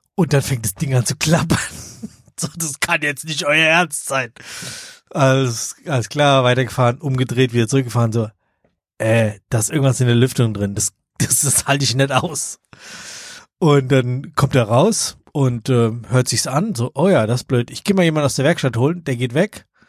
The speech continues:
kommt wieder, irgendwie zehn Schritte bevor der Werkstatttyp da ist,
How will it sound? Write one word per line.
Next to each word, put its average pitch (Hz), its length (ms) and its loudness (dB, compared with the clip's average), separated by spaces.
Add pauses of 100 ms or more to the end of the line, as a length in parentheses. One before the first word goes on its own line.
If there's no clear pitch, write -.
(260)
kommt 123 180 0
wieder, 165 240 2 (1500)
irgendwie 185 280 -4
zehn 202 260 2
Schritte 185 300 0
bevor 170 280 2
der 156 140 4
Werkstatttyp 156 540 0
da 127 220 2
ist, - 200 -6